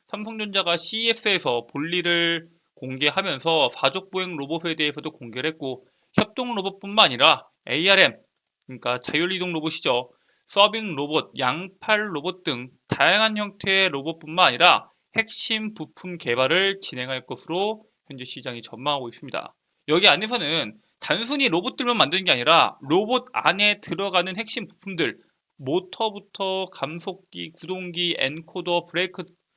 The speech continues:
제어기 등 로봇의 개발 핵심 부품까지 모두 제조할 수 있는 최첨단 공정 설비를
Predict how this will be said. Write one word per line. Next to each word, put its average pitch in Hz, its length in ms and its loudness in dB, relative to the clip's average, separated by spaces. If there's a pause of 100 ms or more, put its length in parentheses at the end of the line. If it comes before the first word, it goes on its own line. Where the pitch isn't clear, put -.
(300)
제어기 185 380 4
등 135 260 0 (260)
로봇의 214 720 2
개발 175 420 2
핵심 226 400 -6
부품까지 180 920 -2 (260)
모두 151 580 -6
제조할 147 500 -4
수 - 140 -10
있는 180 360 -2 (340)
최첨단 220 840 -2
공정 165 460 -6
설비를 165 520 -2